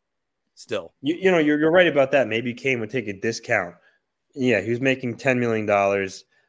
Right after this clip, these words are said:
Speaker 2: um, this past year, he's not gonna get ten again. You know, maybe he would take,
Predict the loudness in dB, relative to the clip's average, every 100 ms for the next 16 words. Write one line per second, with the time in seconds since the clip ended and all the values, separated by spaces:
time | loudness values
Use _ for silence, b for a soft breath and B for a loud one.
0 | _ -6 -4 -4 -6 -12 -18 _ -6 -6
1 | -2 -2 -2 -2 -6 -4 -4 -8 _ _
2 | _ -20 _ -20 -10 -4 -4 -4 -6 -6
3 | -2 -2 0 -2 -2 -6 -12 _ -8 -4
4 | -2 -4 -4 -6 -8 -8 -6 -8 -10